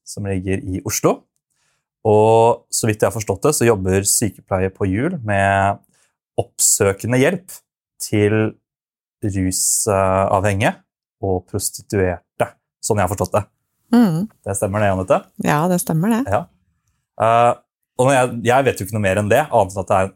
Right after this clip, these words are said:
Speaker 1: oppsøkende tjeneste, men det betyr at dere
Speaker 2: Ja,
Speaker 1: le-
Speaker 2: lavterskel kaller vi det vel også.
Speaker 1: Ja.
Speaker 2: Eh, prøver å være der dem er, da.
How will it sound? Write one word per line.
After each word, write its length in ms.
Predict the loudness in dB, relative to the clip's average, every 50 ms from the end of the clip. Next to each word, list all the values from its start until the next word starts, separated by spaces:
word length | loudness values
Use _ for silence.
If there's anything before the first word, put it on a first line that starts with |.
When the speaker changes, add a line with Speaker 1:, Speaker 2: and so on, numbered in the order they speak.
| -16
Speaker 1:
oppsøkende 580 | -20 -18 _ -8 -6 -4 -4 -4 -6 -8 -12 -6
tjeneste, 360 | -6 -6 -4 -4 -4 -4 -4
men 100 | -4 -2
det 120 | 0 0 0
betyr 260 | 0 -2 -2 -2 -2
at 120 | -2 -2 -2 -4 -2 0
dere 340 | 0 2 2 2 2 0 -2 -6 -20 -20 -20 -20 -20 _ _ _ _ _ _ _ _ _ -6
Speaker 2:
Ja, 260 | 0 2 4 4 4
Speaker 1:
le- 80 | 4 4
Speaker 2:
lavterskel 680 | 4 4 4 2 2 2 0 0 0 0 0 0 0 0 0
kaller 320 | 2 2 4 4 2 2
vi 480 | 2 2 4 4 4 2 2 0 -4 -6
det 220 | -2 0 0 2
vel 260 | 4 4 4 4 2 2
også. 460 | 0 -2 -2 -2 -2 0 0 0 0 0 -4 -8 -2
Speaker 1:
Ja. 100 | -2 -2 -2 -2 -6 -6 -4 -2 0
Speaker 2:
Eh, 720 | 2 2 2 4 2 2 2 2 2 2 0 0 0 0 -2 0
prøver 300 | 0 2 2 2 2 2
å 60 | 2 2
være 300 | 2 2 4 2 2 2
der 320 | 2 2 2 2 2 2 0
dem 380 | 0 0 -2 0 0 -2 -4 -2 -2
er, 200 | 0 2 4 2
da. 100 | 2